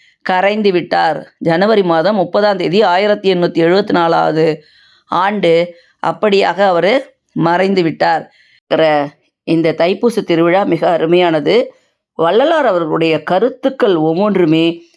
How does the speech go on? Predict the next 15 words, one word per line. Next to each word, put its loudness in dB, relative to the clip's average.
மிக 0
மிக 2
அருமையானது. 0
மனிதன் 0
மனிதனாக 0
வாழ்வதற்காக 0
அவர் -2
கூறிய 2
ஒவ்வொரு 0
வார்த்தைகளும் 0
அருமையானவை. 0
இய 0
கருத்துக்களை -2
இதயத்தில் -2
கொண்டு 0